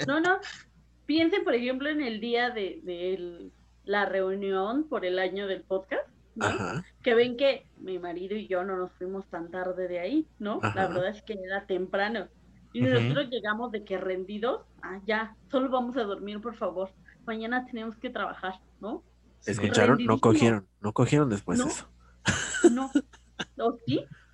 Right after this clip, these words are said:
Speaker 1: No.
Speaker 3: Eso es otra cosa que odio, dice
Speaker 1: Probablemente
Speaker 3: Mirna.
Speaker 1: no. <laughs> Probablemente no, porque la verdad es que ya íbamos en el, en el Uber de que durmiéndonos. Literal, ya íbamos de que durmiéndonos. Entonces, probablemente no. Tal vez después,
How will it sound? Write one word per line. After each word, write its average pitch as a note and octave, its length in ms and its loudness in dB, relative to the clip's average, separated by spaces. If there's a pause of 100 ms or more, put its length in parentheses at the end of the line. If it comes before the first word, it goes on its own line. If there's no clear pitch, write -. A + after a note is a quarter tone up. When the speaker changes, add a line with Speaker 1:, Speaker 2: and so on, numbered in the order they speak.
(180)
Speaker 1:
No. G#3+ 180 2
Speaker 3:
Eso - 160 6
es D3+ 120 6
otra C#3+ 320 8
cosa C#3+ 360 8
que B2 140 6
odio, D#4 300 10
dice F#4 300 8
Speaker 1:
Probablemente - 0 -
Speaker 3:
Mirna. C4+ 460 4
Speaker 1:
no. - 120 6 (180)
<laughs> - 680 6
Probablemente D#4+ 800 2
no, C#4 220 0 (260)
porque C4+ 300 6
la B3+ 120 6
verdad B3+ 240 0
es D4+ 120 -6
que - 140 -20
ya D4+ 120 2
íbamos D4+ 480 0
en G3+ 180 -4
el, F#3+ 200 -6
en G3+ 100 -2
el G3+ 160 0
Uber A#3+ 240 -2
de G#3+ 120 -8
que F3+ 260 -6 (300)
durmiéndonos. A3+ 720 -4 (1160)
Literal, B3 720 2
ya B3 160 2
íbamos D4 320 0
de A#3+ 100 -10
que G3+ 120 -8
durmiéndonos. G#3+ 600 -4 (160)
Entonces, A3 520 -4 (140)
probablemente G#3+ 680 -4
no. - 160 -12 (640)
Tal D#4+ 180 2
vez C#4+ 140 2
después, A3 320 -6